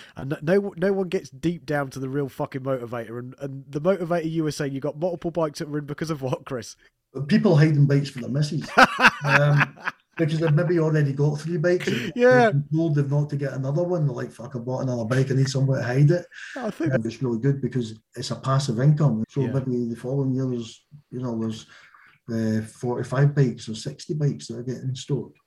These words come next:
Speaker 2: you know? And it, it'll maybe be a case of, right, okay, this is something we can do over the winter, but what about storing people's race bikes during the racing season?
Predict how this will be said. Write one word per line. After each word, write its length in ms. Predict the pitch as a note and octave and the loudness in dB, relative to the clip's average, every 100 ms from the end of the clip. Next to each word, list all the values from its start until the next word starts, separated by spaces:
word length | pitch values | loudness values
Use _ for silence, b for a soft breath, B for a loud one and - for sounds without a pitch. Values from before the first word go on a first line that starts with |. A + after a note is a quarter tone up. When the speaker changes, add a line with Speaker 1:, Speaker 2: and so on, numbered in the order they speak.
| _ _ _ _ | _ _ _ _
Speaker 2:
you 80 | A#2+ | -4
know? 200 | A#2 C#3+ B B - | -2 -2 B B 0
And 140 | C3 | 0
it, 140 | C3 - _ B B - | 0 -4 _ B B -6
it'll 200 | C3+ C3+ | -2 6
maybe 280 | C#3+ D3 C#3+ | 10 10 8
be 200 | B2 B2+ | 4 0
a 60 | A#2+ | 0
case 300 | C3+ C3 B2+ | -2 -2 -2
of, 180 | B2 A#2 | -4 -4
right, 120 | B2+ | -4
okay, 200 | C3 C#3 | -2 2
this 220 | C#3+ D3 | 4 2
is 60 | C3 | 0
something 220 | B2 A#2+ | -4 -4
we 80 | A2+ | -4
can 100 | A#2 | -2
do 180 | A#2 A2+ | 0 0
over 100 | G#2 | -2
the 60 | |
winter, 380 | G#2 D#3+ A#2+ A2 B B B _ | 0 0 0 -8 B B B _
but 260 | B2 G#2 - | -6 -2 0
what 200 | C#3+ A#2+ | 0 0
about 220 | B2+ A#2+ | -2 -4
storing 340 | - C3 B2 | -2 0 0
people's 320 | A2+ A#2 B2 | -2 -4 -6
race 260 | A2 C3 D3 | 0 4 4
bikes 480 | - E3+ B2 A2 - | 2 0 0 -2 -8
during 220 | B2+ A#2 | -4 -2
the 80 | A2+ | -2
racing 380 | A2 D3 D3+ E3+ | 0 0 -2 -4
season? 420 | D3 F3 D#3 A2+ | -2 -2 -4 -4